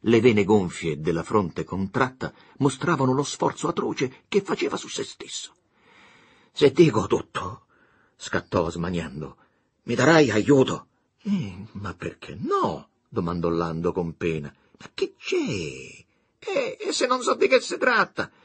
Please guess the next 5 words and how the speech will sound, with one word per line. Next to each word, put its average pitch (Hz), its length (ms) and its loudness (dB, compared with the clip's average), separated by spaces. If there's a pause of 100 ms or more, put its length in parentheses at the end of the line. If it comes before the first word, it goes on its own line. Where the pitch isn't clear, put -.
(180)
"De 143 220 6
me", 180 340 8 (500)
rispose 92 440 -2
pronto 87 400 -2
Giulio. 78 460 -6